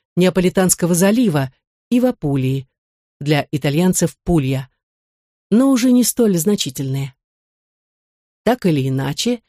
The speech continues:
все равнины и долины рек разделены горами,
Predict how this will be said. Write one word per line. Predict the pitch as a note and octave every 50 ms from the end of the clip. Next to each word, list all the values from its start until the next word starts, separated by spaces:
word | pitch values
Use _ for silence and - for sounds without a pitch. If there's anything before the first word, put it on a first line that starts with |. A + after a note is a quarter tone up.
| _ _ _ _ _ _ _ _
все | - - - G#3 A3+
равнины | A3+ G3 F3 C#3 D3 D#3 F3+ G#3+ A#3 A3+ G3+ F3+ E3 - _ _
и | - E3+
долины | D3+ D#3+ E3+ E3 F3+ F3 E3+ E3
рек | D#3+ F#3+ A3+ A#3 - - - _ _ _ _ _ _ _
разделены | - E3+ G#3 G3 E3+ F#3 A3 G#3+ A3+ A3+ A3+ A3+
горами, | E3+ F3+ G#3+ A3+ A#3 A3+ F#3+ D#3 C#3+ C#3 C#3 C3+ C3 _